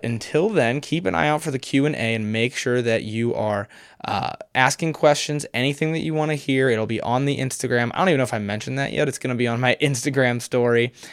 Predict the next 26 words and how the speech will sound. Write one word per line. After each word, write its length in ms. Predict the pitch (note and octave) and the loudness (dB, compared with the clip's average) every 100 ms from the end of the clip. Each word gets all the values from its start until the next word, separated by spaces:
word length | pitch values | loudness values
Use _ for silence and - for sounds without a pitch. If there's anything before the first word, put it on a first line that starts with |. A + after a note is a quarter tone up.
| - - | -20 -6
Um, 180 | A#2 A#2 | -2 0
it's 100 | A2 | 0
gonna 100 | B2+ | 0
be 80 | A#2+ | 0
one 140 | A#2+ | 2
of 40 | B2 | 2
those 140 | A#2+ | 2
little 160 | B2 A#2+ | 0 -4
question 460 | - B2+ - C3 | 0 0 0 -6
things 260 | A#2 B2+ B2 | -4 -2 -2
where 80 | A#2+ | -2
you 80 | A2 | -4
just 220 | A2 - | -6 -4
tap 320 | B2+ A#2+ A#2+ | 0 0 0
and 100 | A#2 | -6
you 60 | G#2 | -6
can 120 | A2 | -6
type 280 | - A2+ A#2+ | -2 -2 0
any 160 | C#3 | -2
question 360 | C3+ C3+ - A#2 | 0 0 0 -6
and 120 | G#2 | -6
send 200 | B2 B2 | -4 0
it 60 | B2 | 2
over 220 | A2+ G#2+ | 0 -2
to 160 | - | -6
me. 160 | G#2+ | -8